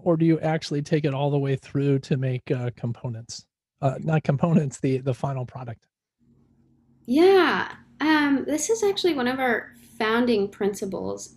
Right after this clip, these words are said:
Speaker 2: in that we really want to make our products as accessible and available as possible, as well as really highlighting the talents and skill sets that so many people and probably every person brings to the table.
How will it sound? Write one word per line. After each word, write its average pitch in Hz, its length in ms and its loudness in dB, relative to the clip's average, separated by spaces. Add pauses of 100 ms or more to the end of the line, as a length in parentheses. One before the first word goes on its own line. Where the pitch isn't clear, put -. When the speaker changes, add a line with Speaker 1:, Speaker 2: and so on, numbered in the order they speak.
Speaker 2:
in 214 200 -2
that 202 400 -2
we 240 120 0
really 294 360 -2
want 233 280 -4
to 247 100 -6
make 208 400 -4 (100)
our 185 240 -2
products 254 640 -4 (460)
as 320 160 0
accessible 220 720 -2
and 185 140 2
available 175 640 -4
as 175 160 -10
possible, - 600 -12 (560)
as 214 160 -2
well 277 600 0
as 226 360 0
really 269 640 -2 (180)
highlighting 202 640 0
the 165 120 -4
talents 220 540 -2
and 185 140 -6
skill 190 260 -4
sets 185 340 -6
that 165 280 -8 (100)
so 247 480 -2
many 196 320 2
people 180 440 -4
and 160 200 -6 (120)
probably 196 340 -2
every 240 260 -2
person 170 540 -6
brings 175 300 -4
to - 100 -8
the 165 80 -4
table. - 560 -10